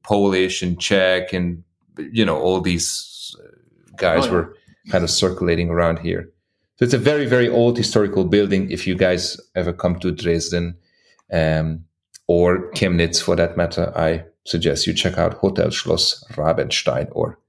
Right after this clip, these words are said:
Speaker 1: Ravenstone.
Speaker 2: Well, your, uh, your
Speaker 1: <laughs>
Speaker 2: place of, uh, stay is far more interesting than mine. So, and I'm sure with the,
Speaker 1: Uh,
Speaker 2: uh, the heat outside, those, uh, thick walls are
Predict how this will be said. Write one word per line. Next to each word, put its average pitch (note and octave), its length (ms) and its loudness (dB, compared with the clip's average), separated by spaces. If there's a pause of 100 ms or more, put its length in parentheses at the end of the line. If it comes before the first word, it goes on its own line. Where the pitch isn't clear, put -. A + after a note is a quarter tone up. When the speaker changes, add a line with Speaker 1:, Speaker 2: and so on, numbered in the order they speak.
(180)
Speaker 1:
Ravenstone. E2 880 -2 (1600)
Speaker 2:
Well, C#3 400 0 (1120)
your, B2+ 420 4
uh, A2+ 400 2
your C3 260 0
Speaker 1:
<laughs> C3+ 140 2
Speaker 2:
place C#3+ 320 0
of, B2+ 360 -4
uh, A#2+ 560 -2
stay C#3 420 2
is A2+ 200 0
far C3 180 -2
more B2 200 -2
interesting B2 420 -2
than A#2 120 -4
mine. G#2+ 340 -2 (140)
So, G#2+ 480 -2 (140)
and A2+ 340 -4 (960)
I'm B2 100 -8
sure C3 260 2
with A#2+ 200 2
the, B2 100 4
Speaker 1:
Uh, G2+ 40 6
Speaker 2:
uh, A2 380 2
the B2+ 120 0
heat C#3+ 280 2
outside, B2+ 640 0
those, A2+ 340 0
uh, A2 420 0 (340)
thick - 240 0
walls B2 320 2
are G#2+ 320 0